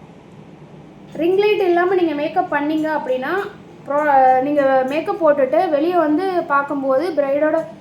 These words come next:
ஃபேஸ் வந்து பேய் மாதிரி தெரியும். இதே ரிங் லைட் வச்சு பண்ணும்போது கரெக்டா எல்லாம் ப்ராப்பரா தெரியும்.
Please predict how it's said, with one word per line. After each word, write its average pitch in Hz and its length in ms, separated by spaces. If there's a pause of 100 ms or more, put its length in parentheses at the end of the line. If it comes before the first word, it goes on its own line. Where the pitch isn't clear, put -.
(260)
ஃபேஸ் 294 220
வந்து 302 220
பேய் 311 400
மாதிரி 320 300
தெரியும். 247 380 (200)
இதே 302 180
ரிங் 311 200
லைட் 359 200
வச்சு 339 200
பண்ணும்போது 294 460 (120)
கரெக்டா 311 520
எல்லாம் 320 420
ப்ராப்பரா 311 500
தெரியும். 240 320